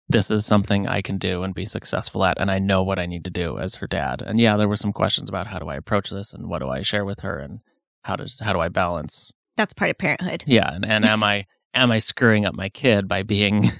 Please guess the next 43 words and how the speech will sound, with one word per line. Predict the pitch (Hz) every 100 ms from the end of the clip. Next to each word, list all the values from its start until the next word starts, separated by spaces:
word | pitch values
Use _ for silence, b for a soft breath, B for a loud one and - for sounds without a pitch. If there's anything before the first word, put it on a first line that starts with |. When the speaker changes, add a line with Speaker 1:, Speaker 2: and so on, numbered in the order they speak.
| -
Speaker 1:
<laughs> | - - 113
embracing | 107 113 110 120 104
this | 101
side | 131 135
of |
myself | 123 117 110
and | 135
all | 165
those | 151 143
things? | 139 110 107
But | 110 131 110
at | 107
the | 127
same | 151 139
time, | 135 127 107 104
just | 113 110 - _ _ -
my | 110
time | 110 120 113
with | 113
Penny | - 107 101
was, | 98 95
like, | 90 90
the | 120
one, | 98 95 95 92 98 - _ _ _ _ _ _ _ -
it | -
was | 127
the | 110
stability | - 107 90 78 73
in |
my | - 73
life, | 62 - -
and | 104
it | 85
was | 101
the | 101
one | 90 92
thing | 92 -
that | -
I | -
knew | 90 92 87
was | 87 87 90 - - _ _ _ _ -
healthy | - 135 - 113 104
and | 104 95